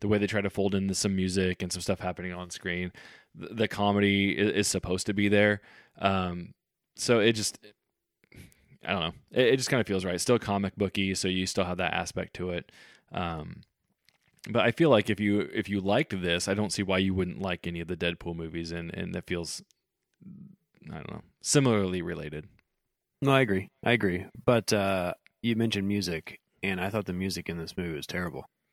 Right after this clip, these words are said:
Speaker 1: Yeah, I mean, the only one that I can really remember, uh, thinking was good was, I think, at one of the fight scenes, she, they start to play Barracuda by Heart, and I thought that was a good choice.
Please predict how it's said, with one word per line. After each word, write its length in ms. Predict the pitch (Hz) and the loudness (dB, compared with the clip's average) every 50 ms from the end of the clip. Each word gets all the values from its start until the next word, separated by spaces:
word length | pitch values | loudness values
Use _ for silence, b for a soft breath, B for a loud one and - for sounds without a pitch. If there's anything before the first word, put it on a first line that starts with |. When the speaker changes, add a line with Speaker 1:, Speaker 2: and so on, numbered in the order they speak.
| b b b b b b b b b b b b b b b b b _ _ _ _ _ _ | b b b b b b b b b b b b b b b b b _ _ _ _ _ _
Speaker 1:
Yeah, 380 | - 147 127 139 156 160 160 160 | -4 0 4 6 6 8 8 8
I 80 | 147 127 | 6 6
mean, 260 | 139 135 131 127 117 | 6 4 4 4 4
the 80 | 120 120 | 4 4
only 160 | 131 147 147 | 6 4 4
one 280 | 135 120 120 123 120 120 | 4 4 4 4 6 4
that 160 | 113 110 - | 4 4 4
I 120 | 101 104 | 2 0
can 240 | - - 120 110 104 | 0 0 -2 0 2
really 280 | 101 110 110 110 110 104 | 2 2 4 4 4 2
remember, 1120 | 98 104 101 95 95 95 92 92 95 95 98 107 107 107 113 117 117 117 120 120 - - _ _ - | 2 2 2 2 2 0 0 2 2 2 2 2 2 4 4 4 4 4 2 0 -2 -6 _ _ -2
uh, 540 | 98 98 98 95 92 92 92 90 90 90 87 82 80 82 | 0 2 4 4 4 2 2 2 2 0 0 -2 -4 -8
thinking 360 | - - 101 95 - 110 104 98 | -4 -4 -4 -2 -2 -2 -2 0
was 180 | 98 95 92 | 0 -2 0
good 320 | - 101 95 95 101 104 101 | 0 2 4 4 4 2 2
was, 360 | 95 101 98 92 90 90 95 | 2 0 0 0 0 -2 -2
I 80 | 85 | -2
think, 160 | 87 110 98 98 | -2 -2 -2 -2
at 100 | 92 90 | -2 -2
one 300 | 90 87 92 98 98 101 | -2 -2 0 0 2 4
of 40 | 107 | 4
the 80 | 107 101 | 2 2
fight 240 | - 107 107 82 82 | 2 2 0 0 0
scenes, 380 | - 113 110 110 110 107 104 | -2 -2 0 0 -2 -2 -4
she, 560 | - - - 107 107 101 101 101 101 101 101 | -4 -4 -2 -2 -2 -2 -2 -2 -2 -2 -2
they 160 | 101 101 101 95 | 0 2 2 2
start 220 | - - 101 - | 0 -2 -4 -4
to 40 | - | -2
play 140 | - 101 98 | -2 -2 0
Barracuda 580 | 95 95 95 95 95 - - 104 98 98 98 | 0 2 2 2 0 0 0 0 2 2 2
by 140 | 92 92 90 | 2 2 0
Heart, 260 | 87 87 92 101 - | 2 0 -2 -2 -2
and 80 | - 90 | -4 -6
I 40 | 87 | -4
thought 160 | - 92 - | -4 -2 -2
that 140 | 92 87 - | -2 -2 -2
was 100 | 92 95 | -4 -4
a 80 | 95 | -4
good 120 | 95 98 98 | -4 -4 -4
choice. 380 | - 104 104 107 110 - - | -2 -2 -2 -2 -2 -4 -6